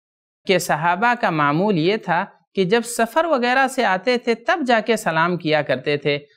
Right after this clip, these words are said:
अगर आपने एक सफ़र में एक बार जाके सलाम कर लिया तो ये काफ़ी है। इबादत और भी हैं, उन्हें भी आप अंजाम दीजिए। और इसी तरीके से अगर आप बकीउल गरकद की ज़ियारत के लिए जाना चाहते हैं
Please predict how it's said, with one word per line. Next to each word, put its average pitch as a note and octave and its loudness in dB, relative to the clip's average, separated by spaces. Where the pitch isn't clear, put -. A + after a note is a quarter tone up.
अगर G3+ 2
आपने G3+ 0
एक A3+ 0
सफ़र G3 -2
में F3 -2
एक E3+ -2
बार F3 0
जाके D#3+ -2
सलाम E3 -2
कर E3+ -2
लिया E3 0
तो C4+ 2
ये C4 4
काफ़ी A#2 -2
है। A2+ 0
इबादत F3+ 0
और G3+ 4
भी G#3+ 2
हैं, C4+ 0
उन्हें G#3+ 4
भी D4+ 2
आप F#3+ 0
अंजाम E3+ 0
दीजिए। D#3+ 0
और F3 2
इसी G3+ -2
तरीके F#3+ 0
से G#3+ -2
अगर F#3+ 0
आप F3 0
बकीउल F3 2
गरकद D3+ 0
की G3 2
ज़ियारत D3 2
के A#3 2
लिए G#3 4
जाना D#3+ 0
चाहते E3 0
हैं D#3 2